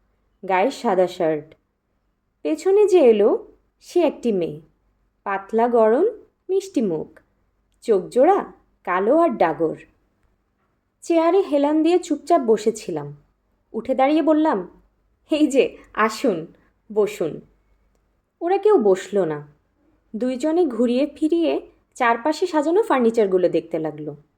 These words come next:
বললাম, "আপনারা নিশ্চয়ই ফার্নিচার দেখতে এসেছেন?" দুইজনেই একসঙ্গে সায় দিল,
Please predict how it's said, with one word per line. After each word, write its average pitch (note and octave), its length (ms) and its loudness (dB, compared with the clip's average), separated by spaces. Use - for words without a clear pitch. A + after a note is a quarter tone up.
বললাম, A3 580 -2
"আপনারা G#3+ 360 -2
নিশ্চয়ই D#4+ 320 2
ফার্নিচার A3 480 2
দেখতে F4 240 2
এসেছেন?" D#4+ 500 2
দুইজনেই A#3+ 460 0
একসঙ্গে A#3+ 400 0
সায় F3 240 0
দিল, D#3 280 -4